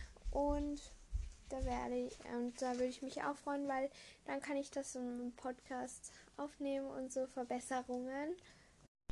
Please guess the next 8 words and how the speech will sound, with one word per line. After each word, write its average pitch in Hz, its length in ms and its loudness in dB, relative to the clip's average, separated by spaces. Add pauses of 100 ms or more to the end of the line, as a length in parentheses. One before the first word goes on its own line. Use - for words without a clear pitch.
(260)
So, 262 240 2
jetzt 233 240 2
war 233 100 -2
meine 233 160 -4
Schwester 233 320 -10
grad 294 180 -4
da. - 1700 0
Ähm, 285 120 0